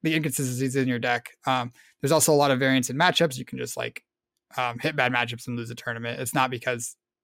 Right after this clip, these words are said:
like, I, I, I think, like, your win rate as a hero and, like, a hero's win rate and their, um, how low variance they are,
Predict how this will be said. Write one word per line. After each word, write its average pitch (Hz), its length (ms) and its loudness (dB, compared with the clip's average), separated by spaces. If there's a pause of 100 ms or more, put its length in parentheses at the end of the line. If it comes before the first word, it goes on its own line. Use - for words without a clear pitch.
like, - 240 -12 (1400)
I, 165 220 6
I, 180 160 8
I 165 100 4
think, 165 240 2
like, 156 300 4 (100)
your 151 260 4
win 151 320 4
rate 151 360 4 (920)
as 147 180 4
a 135 60 0
hero 127 480 0
and, 127 400 -8
like, 151 120 4
a 147 80 4
hero's 160 340 4
win 139 160 2
rate 131 220 2
and 123 200 0
their, 117 400 -2 (440)
um, 120 420 -6
how 123 320 2
low 120 240 0
variance 117 360 0
they 127 120 0
are, 117 360 -2